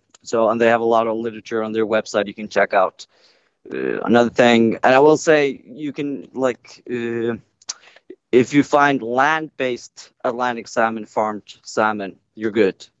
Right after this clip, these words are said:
It's the open sea pens that we're worried about. There's a few companies, I think even Patagonia is involved in some projects with it, where they're doing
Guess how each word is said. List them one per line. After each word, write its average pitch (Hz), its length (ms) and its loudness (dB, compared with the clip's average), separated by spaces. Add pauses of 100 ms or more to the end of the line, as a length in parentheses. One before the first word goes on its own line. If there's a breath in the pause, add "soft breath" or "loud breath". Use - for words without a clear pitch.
(120)
It's 110 180 -6
the 120 320 4
open 135 300 2
sea 123 240 -6
pens 107 380 -6
that 107 120 0
we're 104 160 -2
worried 104 380 -4
about. 95 440 -2 (680)
There's 123 260 -10
a 123 60 -16
few 139 200 -6
companies, 127 440 -4
I - 20 -4
think 147 220 -6
even 160 180 -2
Patagonia 117 680 -2
is 101 160 -4
involved 101 460 0
in 101 120 -4
some 98 180 -6
projects 98 580 -2
with 104 160 -6
it, 98 200 -2
where 104 160 2
they're 101 180 0
doing 101 600 0